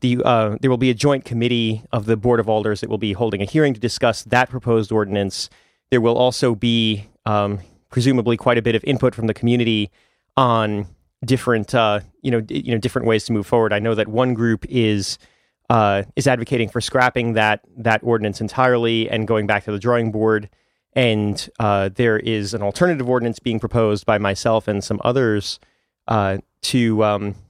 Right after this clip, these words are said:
do something, um, quite a bit more impactful than just, um, than just review power. So I'd like to talk a little bit about that, uh, before we bring in Elena.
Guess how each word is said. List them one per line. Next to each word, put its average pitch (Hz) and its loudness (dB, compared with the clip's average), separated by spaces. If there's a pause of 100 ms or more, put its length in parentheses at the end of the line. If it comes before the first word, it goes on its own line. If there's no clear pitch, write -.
(220)
do 127 2
something, 110 -2 (540)
um, 107 0 (760)
quite 139 2
a - 2
bit 139 0
more 120 2
impactful 123 0
than 110 -2
just, - -4 (180)
um, 101 0 (460)
than 127 4
just 123 0
review 113 -2
power. - -2 (440)
So 139 2
I'd 131 2
like 160 0
to 165 -4
talk 165 0
a 147 -2
little 156 2
bit 147 0
about 123 0
that, 117 0
uh, 120 0
before 113 -2
we 117 2
bring 117 0
in 107 0
Elena. 98 0